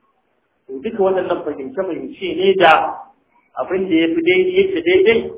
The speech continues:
shi ne saɓanin. Wajibi ne matarka ba ta da lafiya, ka kula da lafiyarta. Annabi sallama yana jinyar matansa,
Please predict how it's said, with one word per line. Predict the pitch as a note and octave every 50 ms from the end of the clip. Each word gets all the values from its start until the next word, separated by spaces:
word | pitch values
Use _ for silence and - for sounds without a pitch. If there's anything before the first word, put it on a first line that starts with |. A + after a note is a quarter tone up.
| - _ _ -
shi | - - F#3 F#3 F3
ne | E3 - -
saɓanin. | B2+ A#2+ A#2+ B2+ C3+ C3 C3 B2+ C3 C3+ C3+ C3 - _ _ _ _ _ _ _ _ _ - - _ _ _ _ _ _ _ _ _ _ -
Wajibi | C3+ D#3+ F3+ G3 G3 F#3 F#3 - - F3+ F3+ F3+
ne | E3+ D#3
matarka | C#3+ C3+ C3 C3 F#3 F#3 F#3 F3+ D#3+
ba | E3 D#3 -
ta | - E3
da | D#3+ D#3 E3
lafiya, | F#3+ G3+ G3 G3 F#3+ D3+
ka | C3+ B2+ B2+
kula | - B2+ C3+ C3
da | B2+ A#2+ A#2
lafiyarta. | B2 A#2+ A#2 A#2+ B2 A2+ A#2+ - _ _ _ _ _ _ _ _ _ _ _ _ _ _ _ _ _ _ _
Annabi | - B2 C#3+ E3 E3 D#3+ D#3+ -
sallama | E3+ E3 E3 D#3 D3+
yana | D#3 D#3 D3 C3+ B2+
jinyar | C3 - F#3 F3 D3 C3 B2+
matansa, | B2 B2 A#2+ - C3+ B2 B2+ - - -